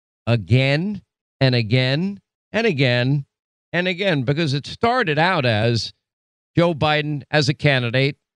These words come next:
and even recently, I never once spoke to my son, my brother, or anybody for that matter about their foreign business deals. Okay. Um, now we know that that was a complete and utter lie.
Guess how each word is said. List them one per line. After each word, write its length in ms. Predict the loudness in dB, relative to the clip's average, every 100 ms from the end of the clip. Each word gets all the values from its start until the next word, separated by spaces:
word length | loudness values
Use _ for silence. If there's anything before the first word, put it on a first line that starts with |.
| -6
and 120 | -2
even 300 | 0 0 0
recently, 520 | 0 2 2 2 0
I 60 | 0
never 280 | 0 -2 -2
once 280 | -4 -6
spoke 280 | -4 -2 -2
to 80 | -2
my 160 | 0 0
son, 400 | 0 0 0 0
my 120 | -4
brother, 360 | -2 -2 -2 -2
or 100 | -2
anybody 480 | -4 -2 -2 -2
for 120 | 0 0
that 200 | -2 -2
matter 240 | -4 -2
about 260 | 0 0 0
their 100 | -4
foreign 280 | -4 -4
business 400 | -2 -2 2 2
deals. 480 | 2 2 0 -6 -18 _ _ _ _ _ -4
Okay. 640 | -2 -2 -2 0 0 -2 -8 _
Um, 540 | -6 -4 -2 -4 -6 -10 _ -10
now 300 | -4 -2 0
we 180 | 0 0
know 300 | 2 0 0
that 220 | -2 -2
that 260 | -2 -2 -4
was 180 | -4
a 60 | -4
complete 600 | 0 0 0 -2 -2 -4 -2
and 160 | -2 0
utter 400 | 0 2 0 -4 -6
lie. 520 | -2 0 -2 -10 -18